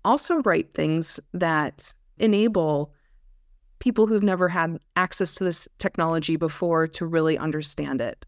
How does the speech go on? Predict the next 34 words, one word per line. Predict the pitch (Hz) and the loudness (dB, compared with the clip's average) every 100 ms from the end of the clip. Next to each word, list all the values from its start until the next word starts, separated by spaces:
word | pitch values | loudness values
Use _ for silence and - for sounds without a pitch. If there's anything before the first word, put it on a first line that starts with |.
| - | -2
For | 214 | 0
example, | 220 226 208 185 | 4 2 2 0
one | 190 | 0
of | 180 | 0
the | |
things | 170 185 185 | 0 -2 0
that's | 165 151 | 0 0
sort | 190 180 | 0 0
of | 175 | 0
an | 165 | 0
extension | 151 - 294 320 196 170 | -2 0 0 0 0 -2
of | - 175 165 185 | -2 -2 -2 -2
our | - | -2
marketing | 185 170 165 185 175 | 0 0 -2 -4 -2
is | 170 | -2
that | - | -2
I | 180 | -4
teach | 180 214 - | -2 -4 -4
a | |
class | - 208 202 - | -4 -2 -2 -2
now | 165 160 | -2 -2
on | 160 | -2
quantum | 180 175 | 0 0
information | 170 160 170 165 - | 0 -2 -2 -2 -4
science | 160 165 156 151 | -4 -2 -4 -2
and | 160 | -4
national | 156 - | -4 -6
security | 160 - - 180 160 | -8 -8 -6 -4 -4
at | 160 | -4
Georgetown. | 160 160 147 - - - - _ _ | -2 -2 -4 -10 -10 -10 -10 _ _
The | 196 | -4
class | - 220 220 | 0 0 0
never | 220 196 | 0 0
existed, | 175 165 320 - - - | -2 0 0 0 -4 -4